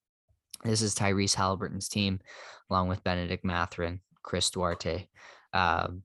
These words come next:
and, uh, we'll see where they go from there. But full rebuild mode in Indiana moving forward with that one. Uh, Kevin Huerter left out.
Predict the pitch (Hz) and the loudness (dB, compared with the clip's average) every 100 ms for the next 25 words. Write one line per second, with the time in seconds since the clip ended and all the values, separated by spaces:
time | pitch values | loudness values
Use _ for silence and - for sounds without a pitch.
0 | - _ - 90 90 87 85 50 - - | -18 _ -4 -4 -2 -2 -2 -2 -6 -8
1 | 107 95 - 98 87 - - 98 90 92 | -6 0 0 0 -2 -8 -6 -2 0 0
2 | 87 85 87 82 71 - 82 - - 101 | -2 -4 -4 -4 -4 -4 -6 -4 0 2
3 | 95 90 92 85 90 82 82 - - 80 | 0 -2 -2 -4 -4 -4 -4 -10 -10 -8
4 | 78 71 69 60 64 76 - _ 76 55 | -6 -8 -8 -8 -8 -10 -12 _ -14 -12
5 | - 62 58 - - - 50 - - - | -12 -8 -8 -8 -12 -10 -10 -8 -12 -14
6 | _ - - - - - - - - _ | _ -20 -18 -16 -16 -18 -18 -20 -20 _
7 | _ - 110 110 104 101 98 - - 123 | _ 0 4 6 6 4 0 -4 2 4
8 | 143 127 131 110 92 - _ _ _ - | 4 6 6 4 0 -14 _ _ _ -8
9 | 107 113 127 - 113 117 - | 0 2 2 0 0 2 0